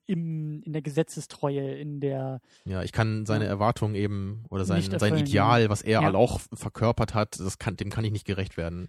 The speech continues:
Speaker 1: Eigentlich eine schöne Deutung und ich, je mehr ich mir auch anhöre, was, was, was du so in dem Film auch irgendwie siehst,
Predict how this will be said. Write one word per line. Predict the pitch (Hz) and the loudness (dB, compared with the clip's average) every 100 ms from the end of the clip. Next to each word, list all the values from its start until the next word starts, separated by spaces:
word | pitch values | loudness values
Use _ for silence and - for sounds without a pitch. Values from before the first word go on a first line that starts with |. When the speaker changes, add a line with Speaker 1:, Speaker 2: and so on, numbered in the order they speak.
| _ | _
Speaker 1:
Eigentlich | - 254 254 226 | 0 0 2 2
eine | 220 | 2
schöne | - 226 190 | 2 0 2
Deutung | 156 170 214 262 220 | 2 2 2 -2 -2
und | 165 180 185 | -4 -6 -8
ich, | - - - - - _ _ - | -14 -18 -20 -20 -20 _ _ -12
je | 170 | -6
mehr | 180 214 | -2 -2
ich | - - - | -2 -10 -8
mir | 180 | -6
auch | 170 - | -6 -6
anhöre, | 175 196 196 | -4 0 0
was, | 160 - - | 0 -4 -8
was, | - - | -8 -8
was | 151 | -10
du | - 170 | -6 -4
so | 226 | -2
in | 214 | -2
dem | 202 | -4
Film | 190 214 190 | -4 -6 -6
auch | 180 | -8
irgendwie | 190 185 175 | -6 -4 -4
siehst, | 156 175 - - | -4 -8 -10 -20